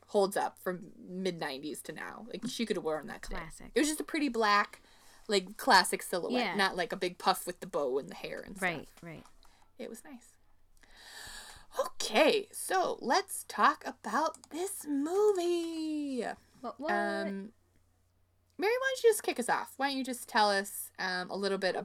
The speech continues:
Speaker 1: about, you wanna talk about Dustin Hoffman or you wanna talk about Emma? Who do you wanna set up character? Do you
Speaker 2: I
Speaker 1: wanna set
Speaker 2: will,
Speaker 1: up?
Speaker 2: I will start with Harvey Shine. <laughs>
Speaker 1: Let's do it.
Speaker 2: So
Speaker 1: Tell me about good old Harvey.
Speaker 2: Yeah. So Harvey, or Dustin Hoffman, is Harvey Shine. Uh, and you find out,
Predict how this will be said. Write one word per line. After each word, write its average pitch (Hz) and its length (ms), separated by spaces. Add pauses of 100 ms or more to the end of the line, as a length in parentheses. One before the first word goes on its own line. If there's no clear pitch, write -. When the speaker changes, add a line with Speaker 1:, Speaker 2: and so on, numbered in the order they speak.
Speaker 1:
about, 170 500
you 202 100
wanna 196 80
talk 208 180
about 190 220
Dustin 320 340
Hoffman 466 420
or 359 60
you 226 120
wanna 190 120
talk 190 160
about 202 180
Emma? 156 300 (160)
Who 214 80
do 214 60
you 202 60
wanna 185 180
set 180 180
up - 140
character? - 340
Do 247 100
you 262 80
Speaker 2:
I 339 40
Speaker 1:
wanna 466 240
set 494 80
Speaker 2:
will, 440 80
Speaker 1:
up? - 180
Speaker 2:
I 269 100
will 427 140
start 440 180 (220)
with - 240
Harvey 311 220
Shine. 233 400 (720)
<laughs> - 0
Speaker 1:
Let's 277 300 (120)
do 202 180
it. - 240 (360)
Speaker 2:
So 254 180
Speaker 1:
Tell 349 220
me 359 100
about 208 300 (180)
good 208 100
old 147 140
Harvey. - 420
Speaker 2:
Yeah. 214 220 (140)
So 247 200
Harvey, 247 460 (160)
or 226 80
Dustin 240 300
Hoffman, 202 520
is 202 160
Harvey 214 240
Shine. 190 360 (580)
Uh, 190 380
and 220 140
you 233 80
find 254 340
out, 233 400